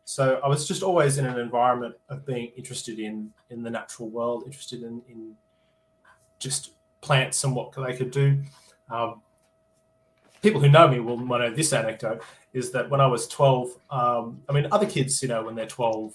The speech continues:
what are they asking for for Christmas? They want a bike, they want a skateboard, you know, they want something cool. I, uh, when I was twelve for Christmas, I demanded that my parents buy me a book on permaculture.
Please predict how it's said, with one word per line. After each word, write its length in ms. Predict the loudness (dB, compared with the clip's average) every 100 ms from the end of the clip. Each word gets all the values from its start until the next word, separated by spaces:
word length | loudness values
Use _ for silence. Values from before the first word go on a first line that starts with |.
| -14
what 80 | -12
are 60 |
they 80 | -10
asking 380 | -8 -6 -6 -8
for 200 | -10 -12
for 120 | -14
Christmas? 580 | -16 -12 -12 -10 -10 -10 -20 _ _
They 20 |
want 100 | -20
a 180 | -14 -6
bike, 340 | -4 -4 -10
they 80 | -20
want 100 | -6
a 40 |
skateboard, 1120 | 0 2 4 2 0 -2 -2 0 0 -2 -2 -8 _ _
you 80 | -2
know, 240 | 0 0 -2
they 80 |
want 240 | -4 -6 -8 _
something 340 | -4 -4 -6 -2
cool. 520 | 8 10 10 6 0 -12 -20 -20 _ _ _ 0
I, 240 | 4 4
uh, 220 | 4 0 0
when 120 | 0
I 60 | 0
was 300 | 0 -4 -10 _ -12
twelve 540 | 0 2 4 0 -6 -18
for 120 | -14
Christmas, 440 | -8 -6 -6 -8 -6
I 120 | -8
demanded 640 | -6 -8 0 2 2 0 -8
that 100 | -16
my 120 | -14 -14
parents 420 | -12 -12 -10 -12 -12 -6
buy 160 | -4
me 160 | -4 -10
a 60 |
book 200 | -12 -10 -8
on 140 | -10
permaculture. 680 | -6 -6 -6 -12 -14 -14